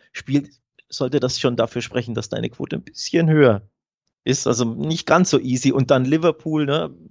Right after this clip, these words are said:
die eine schwächere Saison hatten, aber davor zwei absolute Rekordjahre gespielt haben unter Kloppo.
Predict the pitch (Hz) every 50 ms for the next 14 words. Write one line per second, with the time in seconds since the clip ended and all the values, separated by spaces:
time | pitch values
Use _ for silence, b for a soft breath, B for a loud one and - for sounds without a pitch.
0 | b b b b b b b b b b b b b _ _ - 123 131 139 -
1 | - - _ _ - 127 135 151 156 151 139 - 143 160 156 160 147 165 156 143
2 | 143 123 151 147 147 139 147 147 - 139 120 120 117 123 117 120 113 - - 139
3 | 135 135 135 - - 123 117 120 120 - - 131 135 - - - 143 135 131 131
4 | 127 - 123 110 110 107 - - 117 135 135 - 135 123 131 135 143 135 139 131
5 | - - 143 135 - 147 135 131 135 131 - 139 127 - 143 139 135 - 135 131
6 | 127 b